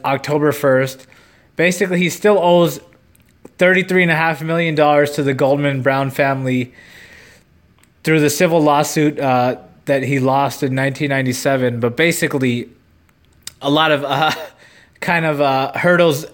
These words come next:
exist there for the Goldmans. Basically, O J receives a pension from the N F L, and it's rumored that he's received about six hundred thousand dollars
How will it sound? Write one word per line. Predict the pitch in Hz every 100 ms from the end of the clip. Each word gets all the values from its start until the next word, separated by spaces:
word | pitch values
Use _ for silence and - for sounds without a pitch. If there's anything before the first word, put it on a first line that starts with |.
| -
exist | 151 139 131 170 -
there | 170
for | 147 151
the | 139
Goldmans. | 135 151 151 139 127
Basically, | 131 156 160 160 143 127 123 - - - -
O | 156 185
J | 175
receives | 170 160 160 170 147
a |
pension | 131 170 175 170 147
from | 147
the | 143
N | 147 147
F | 135
L, | 151 143 139
and | 135
it's | 131 131 -
rumored | 156 165 160 143
that | 131
he's | 151 139
received | 147 139 - 151 139
about | 127 135 131
six | - - 185
hundred | 202 185 156 151
thousand | 160 165 151 147
dollars | 147 147 139 135 135 -